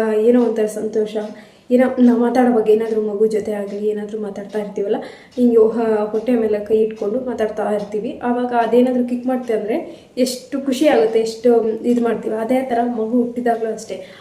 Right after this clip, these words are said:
ಅದು ಆಡುವಾಗ, ಅದು ಆಲ್ನೆ ಪಾಲನೆ ಮಾಡುವಾಗ ಎಷ್ಟು ಎಂಜಾಯ್ ಮಾಡ್ಕೊಂಡು ನಾವೇ ಆ, ಅದೆಲ್ಲ, ಮ್, ಫೀ-, ಆ, ಫೀಲ್ ಮಾಡ್ತಾ ಇರ್ತೀವಿ. ಅಂಥದ್ರಲ್ಲಿ ಹುಟ್ಟಿದಾದ್ಮೇಲೆ ಮಗು ಬೇಡ, ಏನೋ ಒಂದು ತಪ್ಪು ಮಾಡ್ತು ಅಂದ್ಮೇಲೆ ನಾವು ಮಗು ಬೇಡ ಅಂದ್ರೆ ಅದು ಎಲ್ಲನೂ ಹೋಗ್ಲಿ, ನಾವು ಇವಾಗ ಗಂಡ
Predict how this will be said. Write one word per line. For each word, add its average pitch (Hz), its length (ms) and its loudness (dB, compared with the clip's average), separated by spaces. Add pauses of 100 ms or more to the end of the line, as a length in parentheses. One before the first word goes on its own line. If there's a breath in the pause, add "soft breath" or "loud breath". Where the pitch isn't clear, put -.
ಅದು 220 120 2
ಆಡುವಾಗ, 214 440 0
ಅದು 208 380 -4
ಆಲ್ನೆ 220 220 -2
ಪಾಲನೆ 214 380 -4
ಮಾಡುವಾಗ 208 440 -6
ಎಷ್ಟು 220 280 -8
ಎಂಜಾಯ್ 226 520 -2
ಮಾಡ್ಕೊಂಡು 220 380 -6
ನಾವೇ 196 480 -12 (200)
ಆ, 226 40 -2 (320)
ಅದೆಲ್ಲ, 214 300 2 (120)
ಮ್, 202 340 -6
ಫೀ-, 233 380 0
ಆ, 208 260 0
ಫೀಲ್ 220 220 -2
ಮಾಡ್ತಾ 202 300 -6
ಇರ್ತೀವಿ. 214 260 -8
ಅಂಥದ್ರಲ್ಲಿ 220 540 -2 (320 loud breath)
ಹುಟ್ಟಿದಾದ್ಮೇಲೆ 240 920 0
ಮಗು 214 400 -4
ಬೇಡ, 214 240 -2 (260)
ಏನೋ 220 200 0
ಒಂದು 214 180 -2
ತಪ್ಪು 208 260 -8
ಮಾಡ್ತು 214 300 -6
ಅಂದ್ಮೇಲೆ 208 720 -8 (160)
ನಾವು 226 440 0
ಮಗು 214 320 2
ಬೇಡ 214 220 2
ಅಂದ್ರೆ 208 300 -6
ಅದು 240 340 -4
ಎಲ್ಲನೂ 240 400 2
ಹೋಗ್ಲಿ, 214 360 0
ನಾವು 220 640 -4
ಇವಾಗ 202 180 -6
ಗಂಡ 196 260 -4